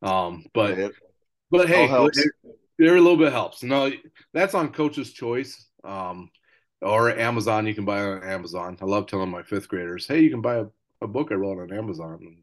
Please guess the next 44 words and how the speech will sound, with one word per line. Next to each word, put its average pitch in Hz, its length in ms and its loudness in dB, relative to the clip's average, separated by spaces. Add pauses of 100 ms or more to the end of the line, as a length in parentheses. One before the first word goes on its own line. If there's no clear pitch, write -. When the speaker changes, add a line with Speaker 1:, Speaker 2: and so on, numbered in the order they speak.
(140)
Speaker 1:
they 101 80 -8
get 92 100 -10
all 85 140 -10
excited. - 500 -20 (400)
Um, 90 460 -6 (960)
but 117 160 4
that's, 120 280 0
it's 127 160 -4
called 131 280 2
Coaching 135 320 0
the 120 60 -6
Stacked 117 360 0
I 110 140 0
Formation 101 480 -10
Offense. 95 600 -8 (240)
Um, 85 540 -10 (180)
and, 90 520 -8 (600)
and 120 380 -4
then 120 200 2
as 117 140 0
far 147 140 4
as 135 80 2
getting 131 200 2
a 120 40 -2
hold 127 220 0
of 123 60 -2
me, 123 360 0
uh, 101 240 -6
I 113 200 -2
love 113 240 0
talking 110 340 -2
ball. 104 200 -2
I've 107 200 -4
talked 104 260 -8
with 98 140 -8
guys 101 300 -4
from 92 140 -16
across 95 360 -8
the 92 80 -10
country. 98 460 -6
I, 95 160 -6 (400)
I 120 160 -2
have 127 140 -2
coaches 113 540 -4